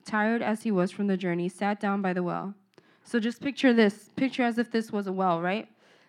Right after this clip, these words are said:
And so Jesus is on his way on the journey, but because Jesus was fully God, fully man, right, he got tired. He knew what it was like to be a human, to live life on this earth. So he was tired, so he stopped and he rested by the well, right?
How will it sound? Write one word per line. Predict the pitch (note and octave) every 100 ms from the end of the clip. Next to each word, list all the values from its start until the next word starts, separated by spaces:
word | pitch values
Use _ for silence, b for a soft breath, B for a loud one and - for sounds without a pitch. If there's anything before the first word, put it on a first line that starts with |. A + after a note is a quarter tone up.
| -
And | G3+
so | G#3 G#3
Jesus | G3 F#3 A#3+ A#3 B3 -
is | G#3+
on | G#3 A3
his | G#3+
way | A3 G#3+
on | G#3
the | F#3+
journey, | G#3+ A3+ G#3 F#3
but | - G3+ F#3
because | A3+ A3 G#3
Jesus | A3 A#3 A3
was | A3+ -
fully | A#3 A3+
God, | G#3 G#3 G3
fully | - G3+
man, | G3 F#3 A3 G3
right, | F#3+ F#3+
he | G3+ G#3+
got | F#3 E3+
tired. | - G#3+ A3 F3
He | F#3+ G#3
knew | G#3
what | G3
it | F#3+
was | F3+ F3
like | F#3 F3+
to | -
be | F3+ F3
a |
human, | E3+ G#3+ A3+ E3+ E3+
to | -
live | F#3 F3+ F3+ F3+
life | F3 F3+ - -
on | F3
this | E3 -
earth. | F3+ E3 F#3+ B B B B
So | - G#3+
he | F#3+ G#3 G#3+ A#3 G#3+ - _ _ _ _
was | G3+ F#3+
tired, | - A3 G#3+ F3
so | - G3
he | G3
stopped | F#3+ G#3 F#3+ F#3+
and | F#3
he |
rested | F3 F#3 - F#3+
by | F3
the | E3
well, | F3 F#3+ D#3+
right? | F3 G3